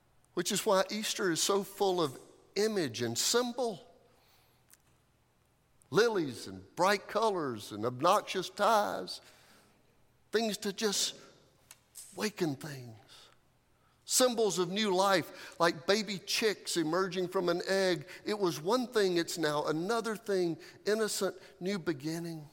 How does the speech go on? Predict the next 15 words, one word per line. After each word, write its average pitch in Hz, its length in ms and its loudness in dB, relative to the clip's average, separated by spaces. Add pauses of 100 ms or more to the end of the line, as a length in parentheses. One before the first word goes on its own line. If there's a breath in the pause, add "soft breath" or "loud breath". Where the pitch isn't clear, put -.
(1400)
Trumpets 220 600 2
blasting 165 960 2 (500 loud breath)
pure, 233 360 2
clean 214 540 2
sound 190 580 4 (300 loud breath)
because 165 360 2
somehow 190 440 2
forgiveness 165 840 -2 (300 loud breath)
sounds 214 600 4
more 160 240 0
like 156 280 2
a 160 80 -2
trumpet - 640 -2
than 143 160 2
a 139 160 0